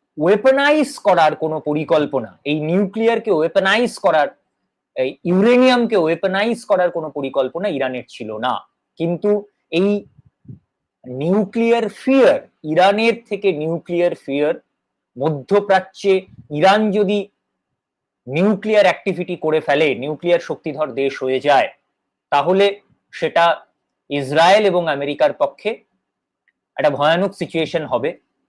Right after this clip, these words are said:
তো সেই জন্য চিরকালই বিভিন্ন সময়ে এই নিউক্লিয়ারের ভয়, ইরানের থেকে নিউক্লিয়ারের ভয় তারা পেয়ে এসছে এবং এই কথা তারা বারংবার বলে এসছে। ইসরায়েলও বলেছে, আমেরিকাও বলেছে।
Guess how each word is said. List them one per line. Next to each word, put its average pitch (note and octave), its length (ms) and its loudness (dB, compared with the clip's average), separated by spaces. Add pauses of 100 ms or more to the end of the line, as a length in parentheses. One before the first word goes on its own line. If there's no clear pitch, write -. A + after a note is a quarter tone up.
(180)
তো B2 80 -8
সেই E3+ 240 -4
জন্য G#3+ 280 -2
চিরকালই G3 600 0
বিভিন্ন D4 640 2
সময়ে G#3+ 440 0
এই E3 260 -6
নিউক্লিয়ারের E3 760 -2
ভয়, A#2 520 2 (320)
ইরানের F3+ 380 2 (120)
থেকে A2+ 300 -6 (540)
নিউক্লিয়ারের D#3 600 -2
ভয় B2+ 300 0
তারা C#3+ 200 0
পেয়ে C3+ 280 -2
এসছে C3+ 280 -6
এবং D#3+ 200 -4
এই C#3+ 200 -8
কথা E3 240 -4
তারা F#3+ 180 -6
বারংবার F#3+ 640 0
বলে A#2 240 -8
এসছে। G2+ 280 -16
ইসরায়েলও C#3 640 0
বলেছে, G3+ 400 0 (440)
আমেরিকাও D3+ 540 0
বলেছে। G2+ 400 -12